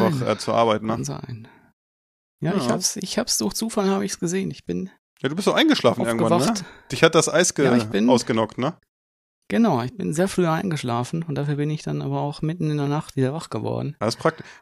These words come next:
Speaker 1: Das
Speaker 2: Das
Speaker 1: liegt
Speaker 2: war
Speaker 1: auch
Speaker 2: dann
Speaker 1: am Alter,
Speaker 2: beim
Speaker 1: dass man irgendwann wieder na-, wach wird.
Speaker 2: Auch, ja, ja. Und dann bin ich im dritten Quarter aufgewacht.
Speaker 1: Ah.
Speaker 2: Und hab mir das noch, das Spannende hab ich noch gesehen.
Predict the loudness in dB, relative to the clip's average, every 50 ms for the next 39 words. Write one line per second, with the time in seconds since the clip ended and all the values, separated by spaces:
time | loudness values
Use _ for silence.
0 | _ -4 -2 -2 0 0 0 0 4 4 4 6 6 4 4 4 6 6 6 4
1 | 4 4 2 2 2 -2 -10 -20 _ _ _ -10 -10 -6 -4 -4 -2 -2 -2 -2
2 | -2 -4 -4 -4 -4 -2 -2 -2 -2 -4 -4 -4 -6 -6 -6 -4 -4 -4 -4 -6
3 | _ _ _ _ -4 0 0 0 0 0 -4 -8 -10 -12 -8 -6 -4 -4 -4 -4
4 | -6 -4 -4 -4 -2 -2 0 0 -2 -2 -2 -2 -2 -2 0 -2 0 -2 -2 -2
5 | -2 -2 -2 0 0 0 2 2 0 0 0 -2 -2 -4 -4 -4 -4 -6 -8 -10
6 | -14 -20 -20 _ _ _ _ _ _ _ _ _ _ _ _ _ -20 _ -20 -16
7 | -14 -14 -12 -14 -14 -14 -6 -2 0 0 0 0 2 2 2 2 2 2 2 0
8 | 0 0 -4 -8 -10 -8 -6 -6 -6 -4 -6 -10 -10 -6 -4 -2 0 2 2 2
9 | 2 2 0 0 2 0 2 2 2 2 0 -2 -4 -6 -6 -8 -8 -6 -4 -4
10 | -4 -4 -6 -6